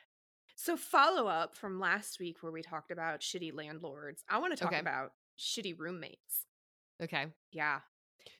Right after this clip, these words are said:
Speaker 2: Do any of your ex-roommates listen to the podcast?
Speaker 1: Yes. My,
Speaker 2: Hell yeah.
Speaker 1: uh,
Speaker 2: Let's talk about 'em.
Speaker 1: well, my parents listen.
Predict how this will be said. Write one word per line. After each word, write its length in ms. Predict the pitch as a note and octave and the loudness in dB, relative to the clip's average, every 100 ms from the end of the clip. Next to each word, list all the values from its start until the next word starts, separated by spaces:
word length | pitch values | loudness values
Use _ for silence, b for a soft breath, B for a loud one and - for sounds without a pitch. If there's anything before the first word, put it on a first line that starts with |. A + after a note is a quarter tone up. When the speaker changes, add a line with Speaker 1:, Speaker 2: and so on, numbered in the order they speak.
| - | 4
Speaker 2:
Do 80 | |
any 160 | A3 C4 | 6 6
of 80 | C4 | 4
your 260 | C4 A#3+ - | 4 2 2
ex-roommates 580 | G#3+ G#3+ G#3+ G#3+ G#3 G3 | 0 0 -2 0 -2 -2
listen 240 | F#3+ G#3 | -4 -4
to 60 | G3 | -6
the 100 | F3+ | -6
podcast? 640 | E3+ D#3+ - A#3+ B3+ - _ _ | -4 -4 -4 -8 -8 -20 _ _
Speaker 1:
Yes. 640 | F3 F3 E3 - - - - _ _ - | -8 -2 -2 -2 -12 -12 -16 _ _ -8
My, 300 | E3+ E3 E3 | -2 -2 -4
Speaker 2:
Hell 120 | - E3 | -4 0
yeah. 420 | C#3 D#3+ D3+ C#3 | 2 2 0 -2
Speaker 1:
uh, 60 | |
Speaker 2:
Let's 160 | E3 - | -6 -4
talk 200 | F3 D#3 | -2 0
about 180 | D3 C3+ | 0 -2
'em. 140 | C#3 - B B B | -6 -10 B B B
Speaker 1:
well, 340 | - F#3 F3+ - | 0 2 2 -4
my 140 | - F#3+ | -2 -2
parents 560 | - A3 F#3+ F#3+ - | 0 0 0 0 -4
listen. 420 | - E3 - D3+ | -10 -8 -6 -6